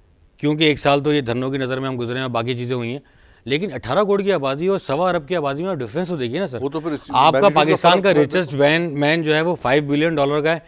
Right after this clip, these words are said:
Speaker 2: बिल्कुल।
Speaker 1: और वहाँ पे जो है वो अंबानी फ़िफ़्टी फ़ाइव बिलियन डॉलर का है।
Speaker 2: लेकिन
Speaker 1: एग्जांपल,
Speaker 2: मैं तो खुद
Speaker 1: एग्जांपल
Speaker 2: India is
Speaker 1: दे रहा हूँ
Speaker 2: no comparison to
Speaker 1: कि
Speaker 2: us
Speaker 1: there
Speaker 2: now।
Speaker 1: is no comparison
Speaker 2: There is
Speaker 1: ना,
Speaker 2: no
Speaker 1: but आप
Speaker 2: comparison,
Speaker 1: ये
Speaker 2: exactly।
Speaker 1: देखिए कि आप उनसे कहिए कि अपने इस अरसे में आपने क्या काम किया और अपने इस तीस पैंतीस साल में आपने क्या काम किया।
Speaker 2: राइट।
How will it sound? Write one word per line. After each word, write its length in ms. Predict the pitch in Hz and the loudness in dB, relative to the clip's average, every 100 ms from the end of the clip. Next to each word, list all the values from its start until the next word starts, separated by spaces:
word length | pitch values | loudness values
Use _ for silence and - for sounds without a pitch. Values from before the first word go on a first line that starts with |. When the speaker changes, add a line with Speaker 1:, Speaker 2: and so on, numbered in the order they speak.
| - | -12
Speaker 2:
बिल्कुल। 240 | 120 117 147 | -12 -2 0
Speaker 1:
और 80 | |
वहाँ 300 | 147 131 143 | 0 0 0
पे 180 | 160 190 | 2 0
जो 120 | 170 156 | 2 2
है 160 | 160 | 2
वो 140 | 165 175 | 2 0
अंबानी 500 | 135 135 139 175 175 | 0 0 2 0 -2
फ़िफ़्टी 340 | 160 147 196 | -4 -4 -2
फ़ाइव 220 | 156 175 | 2 2
बिलियन 260 | 151 160 175 | 4 2 4
डॉलर 220 | 139 127 | 2 2
का 80 | 110 | 0
है। 40 | |
Speaker 2:
लेकिन 120 | 139 | -2
Speaker 1:
एग्जांपल, 340 | 151 220 220 139 | 6 6 6 4
Speaker 2:
मैं 160 | 151 | 2
तो 80 | 180 | 0
खुद 140 | 208 202 | 0 2
Speaker 1:
एग्जांपल 280 | 175 226 | 4 8
Speaker 2:
India 120 | 226 170 | 8 8
is 60 | |
Speaker 1:
दे 40 | 214 | 6
रहा 0 | |
हूँ 80 | |
Speaker 2:
no 60 | 196 | 6
comparison 380 | 165 151 147 156 | 2 0 0 0
to 60 | |
Speaker 1:
कि 80 | 208 | 2
Speaker 2:
us 80 | 165 | 6
Speaker 1:
there 120 | 185 | 6
Speaker 2:
now। 100 | 240 | 6
Speaker 1:
is 80 | 196 | 4
no 80 | 240 | 2
comparison 340 | 202 160 151 | 4 4 4
Speaker 2:
There 120 | 160 | 4
is 0 | |
Speaker 1:
ना, 80 | 220 | 4
Speaker 2:
no 160 | 196 180 | 4 4
Speaker 1:
but 100 | 190 | 6
आप 160 | 196 | 6
Speaker 2:
comparison, 160 | 175 151 | 4 2
Speaker 1:
ये 100 | 208 | 2
Speaker 2:
exactly। 260 | 160 139 139 | 2 -2 0
Speaker 1:
देखिए 300 | 180 190 190 | 2 2 -2
कि 180 | 190 - - | -6 -6 0
आप 440 | 135 151 165 - | 4 4 2 -2
उनसे 300 | 156 151 175 | -6 -4 -2
कहिए 340 | 147 135 151 165 | 0 0 0 -2
कि 80 | |
अपने 380 | 139 127 156 175 | -4 -6 -2 0
इस 100 | 156 | 0
अरसे 240 | 143 - 151 | -2 -2 -2
में 140 | 156 | 0
आपने 260 | 123 143 151 | -2 -2 0
क्या 180 | 151 | 2
काम 240 | 143 143 139 | 2 0 0
किया 220 | 147 170 - - _ _ | -2 -2 -6 -20 _ _
और 100 | 143 | 0
अपने 380 | 143 165 185 180 | 0 0 0 0
इस 140 | 156 | -2
तीस 180 | 170 170 | -6 -6
पैंतीस 300 | - 143 151 | -4 -4 -4
साल 160 | 151 147 | -2 -2
में 120 | 160 | -2
आपने 240 | 123 131 | -2 -4
क्या 100 | 127 | -6
काम 200 | 113 107 | -6 -8
किया। 120 | 104 107 | -8 -10
Speaker 2:
राइट। 360 | - _ _ | -12 _ _